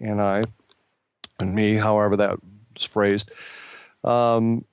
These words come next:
long ago, when our kids were growing up, we had five of 'em that, uh, and before we had five, when there was just a couple of 'em,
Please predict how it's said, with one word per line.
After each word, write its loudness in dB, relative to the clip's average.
long 0
ago, 2
when 0
our 2
kids -4
were -6
growing 2
up, 2
we 0
had 0
five 2
of 2
'em 2
that, -2
uh, 2
and 2
before 0
we 2
had 0
five, 0
when 0
there -2
was -2
just -4
a -2
couple 0
of 2
'em, 0